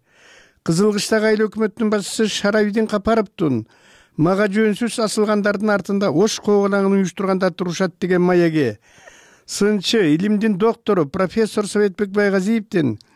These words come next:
"Чыңгыз Айтматов доордун авторитардык алкактарын жарып чыккан эркин рухтун жана улуу махабаттын ырчысы" деген макаласы. Жазуучулар Сабыр Мукамбетовдун Торгой Баатыр баяны,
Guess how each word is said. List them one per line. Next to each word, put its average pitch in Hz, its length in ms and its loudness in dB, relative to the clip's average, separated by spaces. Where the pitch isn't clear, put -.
"Чыңгыз 196 380 0
Айтматов 208 460 -2
доордун 208 560 2
авторитардык 202 760 -2
алкактарын 214 640 0
жарып 208 240 0
чыккан - 320 -2
эркин 202 360 2
рухтун 190 380 -2
жана 185 280 0
улуу 180 260 2
махабаттын 175 600 0
ырчысы" 165 360 -4
деген 160 240 0
макаласы. 143 640 -2
Жазуучулар 185 640 -2
Сабыр 208 280 0
Мукамбетовдун 202 720 -2
Торгой 202 300 2
Баатыр 202 340 -2
баяны, 175 460 0